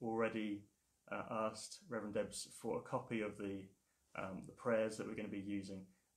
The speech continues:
please let her know, uh, maybe comment, um, in this today, and she will email those to you.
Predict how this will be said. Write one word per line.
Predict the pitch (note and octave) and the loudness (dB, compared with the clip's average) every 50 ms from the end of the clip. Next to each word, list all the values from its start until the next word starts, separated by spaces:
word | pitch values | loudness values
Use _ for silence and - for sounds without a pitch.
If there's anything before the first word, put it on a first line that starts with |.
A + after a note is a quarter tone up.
| _ - | _ -2
please | A#2 A2+ A2 A2 G#2+ G#2 - - | 0 0 2 2 0 -2 0 2
let | A2+ - - - | 2 2 2 0
her | G#2+ G2+ | -2 -2
know, | G2+ G2+ G2 G2+ G2+ G2+ G2 G2+ - - _ _ _ _ _ - | -2 -2 0 0 0 -2 -4 -6 -10 -14 _ _ _ _ _ -10
uh, | G2+ G2+ G2+ | -8 -6 -6
maybe | G#2 F#2 G#2 G#2 | -6 -6 -6 -8
comment, | - - - G#2+ G2+ G2 F#2+ F#2 F#2 - - - _ _ _ - - - | -8 -6 -6 -4 -4 -4 -4 -6 -6 -8 -12 -16 _ _ _ -20 -14 -12
um, | G2+ G2 G#2 G2+ - - _ _ _ _ _ - | -12 -12 -12 -12 -14 -16 _ _ _ _ _ -10
in | A#2 G2+ G2+ G2+ | -8 -6 -4 -4
this | G2 G2 - - | -4 -4 -6 -8
today, | - - F#2+ G2 G2 G2 F#2+ F2+ F#2 - - _ _ _ | -8 -4 0 2 2 2 2 2 -2 -8 -18 _ _ _
and | - G#2+ | -8 -6
she | A2 - A2+ | -4 -4 -2
will | G#2 G2+ G2+ G2+ A2 | -2 -2 -2 -2 -2
email | A2+ A2 A2 G#2+ G2 G2 | -4 -2 -2 -2 -2 0
those | G2+ G2 F#2+ F#2+ | 0 0 0 -2
to | - - F#2 | -8 -8 -6
you. | F2+ F2+ F#2 | -6 -6 -6